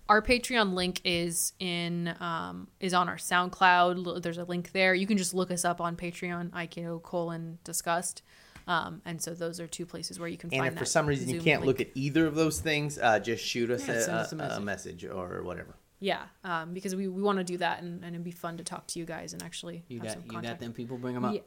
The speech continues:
Speaker 1: yes, I have
Speaker 3: These,
Speaker 1: these people.
Speaker 3: these are the people we're looking out for.
Speaker 1: <laughs> Um, so yeah, especially you guys on our Patreon list.
Speaker 2: Yes, for sure.
Speaker 1: Um,
Speaker 2: Thank you,
Speaker 1: we'd
Speaker 2: guys.
Speaker 1: love to, we'd love to talk to you
Speaker 3: Yeah.
Speaker 1: because you're,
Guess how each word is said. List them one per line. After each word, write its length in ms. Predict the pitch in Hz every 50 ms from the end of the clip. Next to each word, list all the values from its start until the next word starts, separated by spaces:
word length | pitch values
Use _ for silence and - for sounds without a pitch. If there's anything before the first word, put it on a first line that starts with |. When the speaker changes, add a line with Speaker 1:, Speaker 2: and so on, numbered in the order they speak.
| -
Speaker 1:
yes, 300 | - 196 185 165 - -
I 40 | 170 170
have 40 |
Speaker 3:
These, 220 | 170 139 151 156 147
Speaker 1:
these 60 | -
people. 100 | - -
Speaker 3:
these 260 | 175 214 226 208 202
are 60 | 208
the 100 | 185 202
people 380 | 202 - 185 180 151 156 143 143
we're 100 | 147 135
looking 320 | 135 143 135 - 143 127
out 180 | 123 120 120 -
for. 280 | - 110 101 95 92 - -
Speaker 1:
<laughs> 0 | 214 214 - - - 285 277 - - 247 233 226 - - 311 330 - - 359 349 330 -
Um, 220 | 247 226 214 202 190 - - -
so 120 | - - 254
yeah, 180 | 269 277 254
especially 480 | 226 226 - - 240 247 - 294 269 233
you 120 | 208 196
guys 280 | 190 202 196 196 190 180
on 140 | 185 180 180
our 100 | 175 175
Patreon 540 | - 208 233 - - 233 196 180 175 175
list. 260 | 175 175 175 170 - -
Speaker 2:
Yes, 160 | - - -
for 80 | - 196
sure. 60 | 185 175 170 165 165
Speaker 1:
Um, 240 | 165 170 175 - - _ -
Speaker 2:
Thank 160 | - 104 95
you, 80 | - 196
Speaker 1:
we'd 80 | 196
Speaker 2:
guys. 60 | 190
Speaker 1:
love 140 | 208 226 214 202
to, 100 | 196 180
we'd 140 | 180 202 202
love 100 | 220 214
to 60 | 202
talk 240 | - - 196 214 208 -
to 80 | -
you 120 | 180 170 165
Speaker 3:
Yeah. 40 |
Speaker 1:
because 320 | 170 175 175 180 170 165 165
you're, 460 | 170 170 175 180 175 175 175 - -